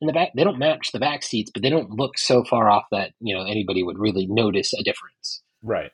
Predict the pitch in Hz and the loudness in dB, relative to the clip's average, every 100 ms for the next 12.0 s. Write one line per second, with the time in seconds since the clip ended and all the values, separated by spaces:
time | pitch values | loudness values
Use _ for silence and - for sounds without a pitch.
0 | - 123 - 123 107 127 135 113 95 _ | 2 2 2 -2 2 2 2 0 -4 _
1 | _ 113 107 - 104 101 - - - - | _ 0 0 0 0 0 -2 -10 -10 -10
2 | - - - - 98 95 92 _ _ _ | -10 -12 -4 -2 0 -2 -6 _ _ _
3 | _ _ _ _ _ _ _ 127 104 131 | _ _ _ _ _ _ _ -12 -4 2
4 | 123 117 120 113 110 117 - 107 - 135 | 2 4 2 2 2 0 0 0 2 0
5 | 113 101 107 107 107 104 110 98 92 - | 2 2 2 4 2 0 -4 -4 -4 0
6 | 170 151 147 135 - 107 107 104 98 98 | 0 2 0 0 -2 0 2 0 0 -2
7 | 98 95 92 101 123 131 123 120 113 _ | -2 -2 -4 0 2 4 4 2 -6 _
8 | - 98 95 98 113 101 101 98 98 95 | -4 -4 -4 -2 -2 -2 -4 -4 -2 0
9 | 90 87 - _ _ _ - 104 120 113 | -2 -4 -8 _ _ _ -2 2 2 2
10 | 107 101 104 101 98 98 92 85 117 110 | 0 0 0 -2 -2 -4 -6 -4 -2 0
11 | 98 - - - - - 113 98 92 | 0 -4 -10 -10 -6 0 2 2 2